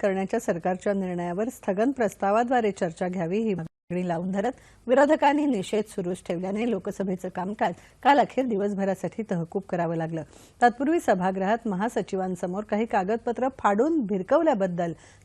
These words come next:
समाजवादी पार्टीच्या अक्षय यादव यांना अध्यक्ष सुमित्रा महाजन यांनी तंबी दिली.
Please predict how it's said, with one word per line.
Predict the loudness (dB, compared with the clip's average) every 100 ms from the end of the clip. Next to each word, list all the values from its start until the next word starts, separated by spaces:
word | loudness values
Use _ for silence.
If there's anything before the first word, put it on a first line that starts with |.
| 0
समाजवादी | 2 4 4 2
पार्टीच्या | 2 2 2 -2 2 2
अक्षय | 0 -6 -4 -2
यादव | -2 0 0 -2 -16 _
यांना | 4 6
अध्यक्ष | 4 2 -2 0
सुमित्रा | -4 0 -2 0 0
महाजन | 0 0 0 0 -2
यांनी | -2 -2 -2 0
तंबी | 0 2
दिली. | 0 0